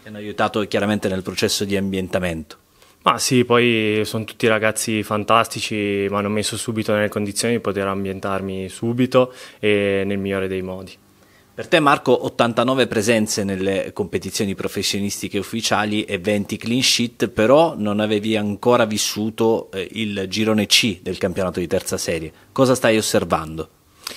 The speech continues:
Speaker 2: Eh, sì, è la prima volta che partecipo al girone C, eh, m'han sempre detto che è un, il girone forse più tosto della Lega Pro e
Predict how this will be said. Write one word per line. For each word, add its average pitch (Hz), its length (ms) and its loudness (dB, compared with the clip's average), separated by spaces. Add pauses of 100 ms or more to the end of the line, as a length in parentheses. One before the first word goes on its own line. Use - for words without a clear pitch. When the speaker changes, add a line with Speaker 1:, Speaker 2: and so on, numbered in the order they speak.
(300)
Speaker 2:
Eh, 139 220 2
sì, - 140 4
è - 20 10
la 127 80 6
prima 139 240 2
volta 135 300 6
che 135 220 4
partecipo 127 540 2
al 120 60 4
girone 123 340 0
C, - 160 -6
eh, 104 880 -2
m'han 113 220 2
sempre 127 340 2
detto 123 280 2
che 110 120 2
è 101 560 2
un, 107 320 -2
il 107 140 -4
girone 113 340 2
forse 113 300 -2
più 107 160 -12
tosto 117 320 2
della 110 180 2
Lega 113 220 2
Pro 117 320 4
e 101 500 -2